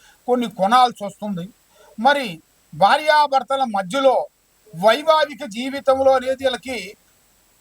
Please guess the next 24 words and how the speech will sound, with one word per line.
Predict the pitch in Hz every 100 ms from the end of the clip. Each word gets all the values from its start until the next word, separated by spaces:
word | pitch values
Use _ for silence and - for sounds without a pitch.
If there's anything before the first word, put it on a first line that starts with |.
| 170
అనుకూలంగా | 269 277 302 285 262 254
లేదు. | 180 156 _ _ _ _ _ _ _ _ _ _ _ _ _ -
అనుకూలంగా | 220 311 254 302 294 285 294
లేని | 254 226 269
దానివల్ల | 240 247 254 226 214 254 185 175 _ _ _ _ _ 147
భార్య | 151 208 285 285
ఒక | 262 214 240
మాట | 247 247 226
చెబితే | 220 220 233
భర్త | 196 196 -
ఇంకో | 247 202 240
మాట | 220 208 196 180
చెప్పటం, | 180 180 185 _ _ _ _ _ _ _
మరి | 185 247
భార్య | 220 180 220 277 277
రూటు | 254 247 226
బా-, | 190 185 202 -
పెళ్ళ-, | 196 220 - _ _ _ _ _ 143
భార్య | 151 185 262 285
రూటు | 262 254 190 262 208 - _ _ _ _ _ _ _ _
పెళ్ళాం | 170 233 269 262
రాకోకుండా, | 233 202 214 190 202 196
పెళ్ళాం | 190 196 240 269 254
రూటు | 240 220 233 220